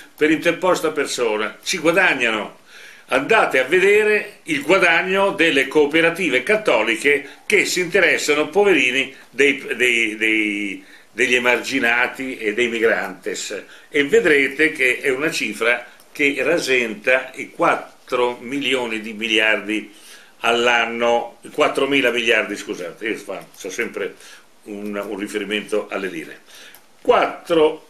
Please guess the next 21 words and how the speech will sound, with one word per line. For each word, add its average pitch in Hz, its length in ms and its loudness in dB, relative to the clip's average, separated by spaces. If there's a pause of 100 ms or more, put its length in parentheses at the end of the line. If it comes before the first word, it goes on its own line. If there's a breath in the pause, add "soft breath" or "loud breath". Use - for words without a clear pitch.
(680)
milioni 143 920 2
di 147 400 -8
euro 120 720 2 (1040)
alla, 123 380 2
quattro 156 340 0
mila 135 400 0
milioni 143 500 0
di 156 160 -4
euro 127 220 0
all'anno, 104 380 -4
soltanto 175 440 -4
per 147 120 -4
pagare 143 560 0
le 120 280 -2 (400 loud breath)
cooperative 139 920 2
che, 107 300 -2 (680 loud breath)
gratuitamente 113 920 0
evidentemente, 95 800 -4
no, 170 200 -2 (440 loud breath)
si - 280 -6
dedicano 127 720 0